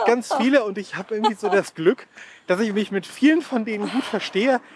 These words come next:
die sich untereinander aber auch gut verstehen und dann auf einmal hast du da dann riesen Unterhaltungen und musst irgendwie dreißig, fünfzig, siebzig, achtzig, hundert Tweets durchklicken, bis du vielleicht mal zu einer Ko-, äh, zu einem Tweet kommst, der nicht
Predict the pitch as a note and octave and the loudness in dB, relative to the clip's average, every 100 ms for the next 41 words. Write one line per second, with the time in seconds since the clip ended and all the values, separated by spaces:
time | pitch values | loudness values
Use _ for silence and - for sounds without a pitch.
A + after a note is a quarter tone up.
0 | - G#3 B3 A3+ G#3 G3 G3 C4+ G3 D#3 | -6 2 2 2 2 2 2 2 2 2
1 | D#3+ C4 F#4 A#3+ G3 F3+ D#3+ E3 D#3+ A#3+ | 4 4 4 0 0 0 0 0 2 2
2 | G3+ F3+ G#3 - D#3 A3+ A3 - B3+ - | 0 2 2 2 0 2 2 2 -4 -6
3 | - A#3+ A3+ A#3 - F#3+ E3 F#3+ B3+ D4+ | -2 0 0 -2 -8 -10 -8 -6 0 0
4 | C4+ A3 A3 - A3 G3 C#3 G#3+ D4+ D#3 | 2 2 2 -2 0 0 2 2 0 -2
5 | F3 - - - - - - G3 G3 - | -4 -6 -14 -16 -18 -16 0 2 2 -6
6 | - - - - - F#3 - F#3 G#3 B3+ | -20 -20 -20 -20 -18 -16 -12 0 0 0
7 | A3 G3+ G#3+ G#3 G3 - - D3 A#3 A#3 | 0 2 2 2 0 -4 -4 0 0 -2
8 | - G#3+ A#3+ - G3+ D#3 G3+ - G3+ E3 | -2 0 0 2 2 2 -2 0 0 -2
9 | - F#3 - F#3 D4+ C4+ - C4 C#4 - | -4 -6 -2 2 4 4 0 -6 -6 -4
10 | E3 D#3 - - E3+ F3 - - - - | -4 -4 -8 -2 -2 -2 -8 -14 -18 -2
11 | A3 G#3+ G3+ G#3 G3+ G#3 F#3 - F#3+ E3+ | 0 0 -2 0 0 0 -2 0 0 0
12 | E3+ - F#3 E3+ E3 D#3+ E3 E3 D#3 - | -2 -2 -8 -2 -2 -2 -6 -6 -8 -12
13 | - - C#3 - - - - - - - | -14 -12 -12 -12 -16 -20 -20 -20 -20 0
14 | F3 D3+ F3+ F#4 - | 2 4 4 2 0